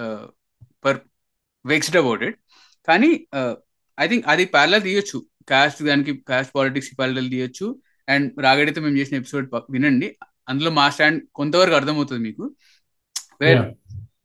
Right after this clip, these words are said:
Speaker 1: ఒక ఇమేజ్ ని, ఇమేజ్ కి నువ్వు ఊడిగం చేస్తున్నావు. ఆ ఇమేజ్ ఏదైనా ఉండొచ్చు, ఒక స్టార్ హీరో అయినా ఉండొచ్చు, ఒక కులం అయినా ఉండొచ్చు,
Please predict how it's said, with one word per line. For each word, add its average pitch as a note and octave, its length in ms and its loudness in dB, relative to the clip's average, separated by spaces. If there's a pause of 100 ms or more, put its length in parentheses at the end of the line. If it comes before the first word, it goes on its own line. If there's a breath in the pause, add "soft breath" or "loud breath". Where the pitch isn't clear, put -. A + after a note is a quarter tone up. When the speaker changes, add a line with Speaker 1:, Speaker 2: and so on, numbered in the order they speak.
Speaker 1:
ఒక D#3 160 0
ఇమేజ్ G3+ 600 2
ని, A3 200 0
ఇమేజ్ E3 480 0
కి A#3 80 2
నువ్వు G#3+ 200 4
ఊడిగం F#3+ 280 0
చేస్తున్నావు. - 560 -8
ఆ - 20 2
ఇమేజ్ F3 320 2
ఏదైనా F#3+ 240 2
ఉండొచ్చు, D3 380 -4 (120)
ఒక C#3 140 -10
స్టార్ C#3 300 2
హీరో D3+ 240 0
అయినా E3 200 2
ఉండొచ్చు, D#3+ 380 -4
ఒక G#3 220 -12
కులం C3+ 220 -4
అయినా D3+ 240 0
ఉండొచ్చు, D3+ 500 -6